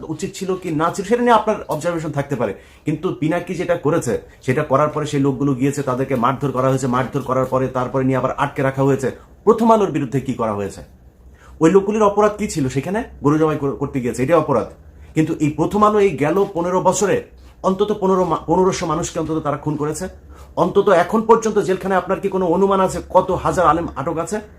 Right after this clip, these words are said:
যে কয়জন আলেম বের হয়েছে সেই কয়জন আলেমরা নিজেরাও এদের নাম টাম বলেন, এদের ব্যাপারে আমার মনে হয় ওনাদের কোনো চিন্তা ভাবনা আছে কিনা সেটাও জানি না।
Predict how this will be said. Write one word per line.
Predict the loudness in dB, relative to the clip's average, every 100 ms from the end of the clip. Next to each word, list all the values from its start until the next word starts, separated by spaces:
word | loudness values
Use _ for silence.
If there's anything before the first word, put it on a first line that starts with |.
| -20 -20 -20 -20 -20 -20 -20 -16
যে | 2 2
কয়জন | 4 0 2
আলেম | 0
বের | 2 2
হয়েছে | 2 0 -2
সেই | 0
কয়জন | 0 0 -2
আলেমরা | 0 0 2 0
নিজেরাও | 0 0 0 0
এদের | 0
নাম | 0 -2 0
টাম | 0
বলেন, | 0 0
এদের | -2 0
ব্যাপারে | 0 0
আমার | 0 0
মনে | 0
হয় | -2
ওনাদের | -2 -2
কোনো | -4
চিন্তা | -2 -2 0
ভাবনা | 0 0
আছে | 0 -2
কিনা | -4
সেটাও | -2 0 0
জানি | -2
না। | -6